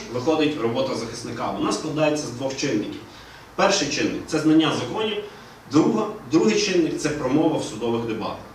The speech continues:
Перший чинник, він є досить простий, як на мене, і досить зрозумілий для громадян.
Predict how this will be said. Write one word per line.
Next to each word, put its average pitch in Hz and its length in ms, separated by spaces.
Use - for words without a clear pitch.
Перший 240 320
чинник, 240 460
він 185 260
є 170 140
досить 170 360
простий, 170 440
як 147 180
на 135 120
мене, 123 260
і - 120
досить 160 340
зрозумілий 139 580
для 143 160
громадян. 151 520